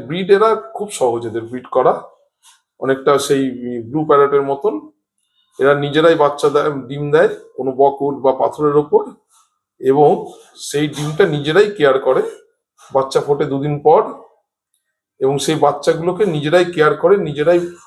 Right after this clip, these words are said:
অন্য মাছেদের থেকে প্রোটেক্ট করে রাখে। কিন্তু কমিউনিটি ফিশে রাখলে যা হয়, অন্য মাছেরা খুচখাচ করে খেতে থাকবে, সেই জন্য আগে পেয়ারটা সেট আপ হোক,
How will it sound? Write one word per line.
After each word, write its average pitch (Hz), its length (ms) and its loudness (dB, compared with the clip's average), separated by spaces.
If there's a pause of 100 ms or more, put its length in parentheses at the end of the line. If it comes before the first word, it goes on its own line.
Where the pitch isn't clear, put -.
(120)
অন্য 147 220 -6
মাছেদের 147 520 -2
থেকে 175 140 -4 (100)
প্রোটেক্ট 135 340 0
করে 107 200 -6
রাখে। 92 260 -16 (680)
কিন্তু 196 200 2
কমিউনিটি 190 500 2
ফিশে 185 340 -4
রাখলে 156 340 0
যা 127 240 4
হয়, 107 240 -2 (840)
অন্য 139 220 0
মাছেরা 139 340 2
খুচখাচ 139 560 -8
করে 131 240 -2
খেতে 123 240 -6
থাকবে, 123 280 -2 (840)
সেই 139 180 0
জন্য 180 200 4
আগে 170 300 4
পেয়ারটা 151 320 0
সেট 147 280 -6
আপ - 180 2
হোক, 214 120 2